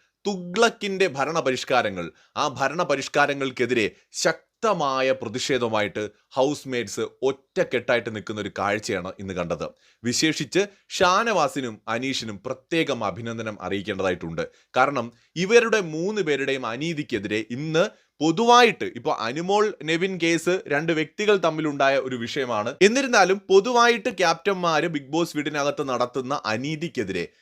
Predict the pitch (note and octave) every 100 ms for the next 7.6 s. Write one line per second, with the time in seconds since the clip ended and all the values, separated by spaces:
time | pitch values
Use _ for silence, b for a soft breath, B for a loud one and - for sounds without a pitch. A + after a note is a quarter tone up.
0 | _ - - G3 - _ - C4+ A3 G3
1 | F#3+ E3+ D3 D3 C#3 A#2+ A#2 A2 C3 A#2+
2 | A#2 A#2 D#3 - B2 D3 F#3 G#3 F#3+ F#3+
3 | F3+ C3+ D3 D#3+ D#3+ D#3+ C3 A2 G2+ B2+
4 | C#3 D3+ - A3 E3+ A2 - b B2+ F3
5 | A3 E3 E3 F#3 C#3+ C3+ A#2+ B2 A#2+ A#2+
6 | B2 B2+ B2 A#2 A2 A#2+ D3+ C3 B2 A2+
7 | A2+ A2 A2 G#2 G#2 A#2